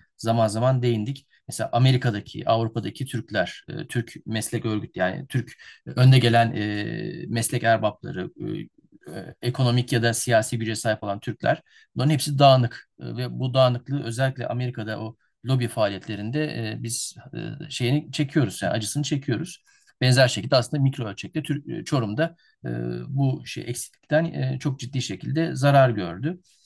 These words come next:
Tabii bu faktörlerden sadece bir tanesi. İşte buradan da aslında şuna geliyoruz. E, kobilerin,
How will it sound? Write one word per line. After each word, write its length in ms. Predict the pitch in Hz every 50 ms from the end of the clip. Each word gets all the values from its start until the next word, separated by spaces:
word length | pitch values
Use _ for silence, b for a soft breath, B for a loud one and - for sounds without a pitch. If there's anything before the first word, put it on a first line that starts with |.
| b b -
Tabii 200 | - 123 127 131 - _ -
bu 240 | 165 147 160 180 175
faktörlerden 840 | - - 160 147 - - 143 127 127 127 127 139 170 170 165 - - _ _
sadece 460 | - - - 135 117 113 123 143 143
bir 80 | 139 131
tanesi. 440 | - 120 92 90 - - - - - _ _ _ _ _ _ _ _ _ _ _ _ _ _ _ -
İşte 200 | - - 139 131
buradan 300 | 165 175 151 135 123 151
da 60 | 190
aslında 200 | 175 143 - 180
şuna 200 | 160 - - 160
geliyoruz. 500 | 151 131 107 95 101 131 190 214 - _ b b b b b b b b 113
E, 20 | 107 - _ _ _ -
kobilerin, 580 | - 165 175 190 202 175 139 117 135 185 220